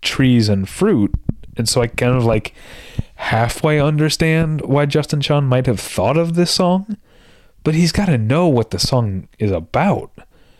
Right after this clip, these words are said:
And it's so weird to use this song in this moment when the song has so much meaning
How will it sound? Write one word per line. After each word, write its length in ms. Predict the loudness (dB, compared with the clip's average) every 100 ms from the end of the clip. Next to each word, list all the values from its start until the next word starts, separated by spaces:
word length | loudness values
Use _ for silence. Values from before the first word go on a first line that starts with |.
| _ _ _ _ -2
And 80 | 0
it's 260 | 0 -2
so 460 | 0 0 2 4 4
weird 680 | 4 4 4 2 -2 -6 -18 _ _ _ _ _ _ _ _
to 120 | -2 0
use 460 | 2 4 4 2
this 580 | 2 2 0 -2 -2 -6 -8 -4
song 640 | -2 2 2 0 -2 -6 _ _ -20 -20 _ _ _ _ _ _ _
in 220 | -2 0
this 240 | 2 0 0
moment 580 | 0 2 2 0 -8 -20 -20 _ _ _ _ _ -20 -20 _ -20 -20 -20 _ _ _ _
when 180 | -2 0
the 80 | 2
song 260 | 0 0
has 180 | 0 -2
so 760 | 0 -2 0 2 2 4 2 0
much 540 | 0 0 2 0 -2
meaning 640 | 0 2 2 2 0 -2